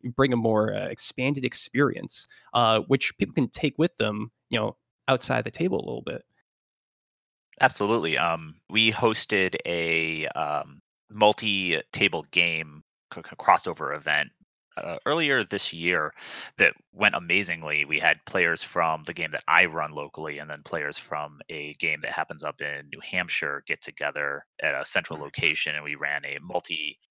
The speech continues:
Speaker 2: uh, two-part game. The myself and the storyteller who runs that other game kind of s-, took turns, uh, with the story and ran two,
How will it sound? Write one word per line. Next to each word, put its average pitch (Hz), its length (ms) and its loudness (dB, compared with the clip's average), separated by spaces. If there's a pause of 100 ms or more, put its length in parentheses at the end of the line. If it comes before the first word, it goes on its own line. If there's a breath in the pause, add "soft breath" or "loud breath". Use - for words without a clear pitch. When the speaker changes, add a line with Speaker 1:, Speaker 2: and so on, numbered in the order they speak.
(1080 loud breath)
Speaker 2:
uh, 67 300 4 (140)
two-part 139 400 4
game. 78 300 2
The 76 220 -2 (880)
myself 95 340 6
and 87 100 0
the 80 120 -4
storyteller 82 420 0
who 80 240 -8
runs 78 160 -6
that 76 260 -4
other 82 160 0 (140)
game 78 280 -4 (180)
kind 78 120 -6
of 76 60 -14
s-, - 200 -8
took - 200 -6
turns, 82 720 -6 (180)
uh, 71 160 -4 (180)
with 78 180 0 (200)
the 80 80 -12
story 90 600 0 (140)
and 80 140 -8
ran 78 240 -2
two, 90 540 -6